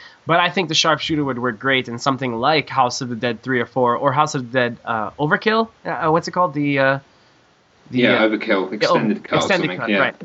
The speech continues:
Speaker 1: I think
Speaker 2: Yeah.
Speaker 1: it would work great in that because you don't have to worry about moving around. Where I think, what, you know what, if,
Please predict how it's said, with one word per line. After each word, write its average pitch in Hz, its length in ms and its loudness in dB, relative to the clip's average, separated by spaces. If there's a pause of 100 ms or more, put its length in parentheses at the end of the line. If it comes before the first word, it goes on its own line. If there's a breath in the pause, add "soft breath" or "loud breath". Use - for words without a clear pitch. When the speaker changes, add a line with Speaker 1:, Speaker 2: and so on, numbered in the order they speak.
(160)
Speaker 1:
I 185 80 2
think 208 180 0
Speaker 2:
Yeah. 185 40 -2
Speaker 1:
it - 20 0
would 160 100 2
work 147 200 0
great 147 180 2
in 139 80 -2
that 135 160 -4
because 127 220 -8
you 127 60 -6
don't 135 120 0
have 139 160 -2
to 135 80 -10
worry 131 280 2
about 120 280 0
moving 131 320 0
around. 120 400 2
Where 143 340 2 (140)
I 180 140 2
think, 175 340 -6 (320 soft breath)
what, 170 240 -4
you 175 80 -6
know 202 140 -2
what, 190 200 -4
if, 165 180 -8